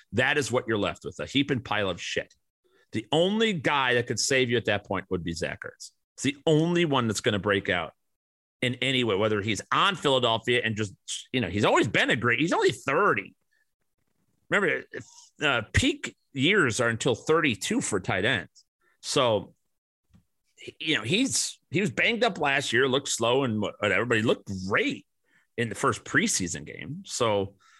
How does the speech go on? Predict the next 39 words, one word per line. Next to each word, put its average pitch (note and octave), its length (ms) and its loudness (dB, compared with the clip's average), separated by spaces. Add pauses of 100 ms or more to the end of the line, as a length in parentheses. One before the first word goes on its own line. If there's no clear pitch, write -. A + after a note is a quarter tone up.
(640)
whether C#3 280 4
he's A3 140 2
on C4 100 0
Philadelphia C#3+ 640 2
and A2+ 120 -4
cuts C3 300 -2
in B2 300 -2
and G2+ 100 -2
just A#2+ 240 -4 (340)
beats B2 300 0
out B2 300 0
Goedert G#2+ 420 0
overall, A2 580 2
or D#3+ 220 2
he B2 140 2
eventually A2+ 400 -2
gets G2+ 200 -4
traded, F2 520 -4 (280)
uh, F#2+ 280 0
that's B2 300 0
the - 160 0
only D3+ 340 2
boom A#2+ 420 0 (160)
potential A2+ 480 -2
you G2+ 120 0
have E2+ 380 -2 (200)
at D#2+ 160 -4
that D#2 160 -6
position. D2 500 -10
Otherwise, G#2+ 440 2
just - 200 -2
soak G2 240 0
it E2+ 80 0
in E2+ 200 -4
'cause D#2 420 -8
you're E2 140 -8
fucked. - 340 -16 (600)
<laughs> - 120 -4
That, G#2 460 -2